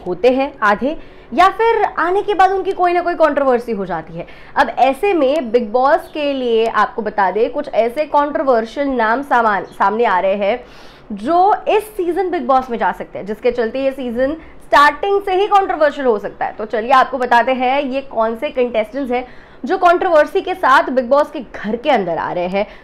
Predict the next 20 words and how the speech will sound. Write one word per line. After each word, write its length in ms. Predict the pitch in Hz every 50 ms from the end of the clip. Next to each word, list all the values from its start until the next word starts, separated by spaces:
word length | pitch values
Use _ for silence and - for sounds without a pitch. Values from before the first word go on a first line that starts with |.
| - -
जो 60 | 202 208
बड़ी 240 | 185 190 196 233
controversy, 720 | 240 240 254 247 247 247 226 202 190 202 - - 269 254 247 - - - - - - -
आ, 240 | - 185 185 185 185
पहले 540 | 214 - - - - - 247 214 240 247 277
ही 140 | 294 285 294
उनकी 220 | 285 269 240 269
शायद 260 | 262 - 247 233 240
बाहर 240 | 220 226 202 226 214
चल 220 | 214 - 214 214 226
रही 160 | 240 254 233
है 100 | 233 226 226 - - - - - -
या 100 | 269 285
फिर 140 | 294 339 311
अंदर 280 | 285 269 277 294 330
आके 280 | 330 302 285 285 294 302
ज़रूर 360 | 269 220 220 214 233 277 277
कुछ 220 | 269 - 247 240 240
ना 80 | 247
कुछ 140 | 226 247 214